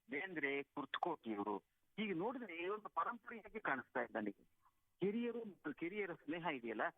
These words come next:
ಇದು ಒಂದು ಬಹಳ, ಆ,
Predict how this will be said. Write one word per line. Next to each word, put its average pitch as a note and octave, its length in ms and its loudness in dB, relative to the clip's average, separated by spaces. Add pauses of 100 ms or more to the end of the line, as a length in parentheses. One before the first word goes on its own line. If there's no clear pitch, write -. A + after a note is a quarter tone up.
(340)
ಇದು F#3 240 0
ಒಂದು E3 360 -2 (800)
ಬಹಳ, D3 340 2 (760)
ಆ, C#3 280 6